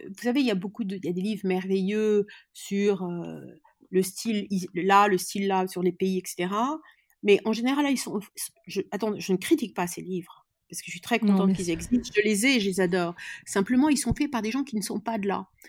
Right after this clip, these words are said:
Speaker 1: Donc, ils font des photos sublimes et ensuite, ils écrivent un texte qui décrit les photos.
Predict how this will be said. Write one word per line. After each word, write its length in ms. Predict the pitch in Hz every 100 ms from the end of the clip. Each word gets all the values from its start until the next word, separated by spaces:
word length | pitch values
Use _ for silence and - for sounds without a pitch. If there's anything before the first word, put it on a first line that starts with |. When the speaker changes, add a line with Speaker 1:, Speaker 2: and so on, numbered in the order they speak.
| - -
Speaker 1:
Donc, 280 | 196 220 214 -
ils 160 | 196 -
font 300 | - 254 240
des 120 | 190
photos 360 | - 202 - -
sublimes 600 | - 185 202 254 359 285
et 60 |
ensuite, 420 | 175 - 247 233
ils 140 | 196 175
écrivent 280 | - 233 190
un 100 | 175
texte 280 | 247 -
qui 140 | - 170
décrit 400 | 180 - - 240
les 80 | 185
photos. 440 | - 190 311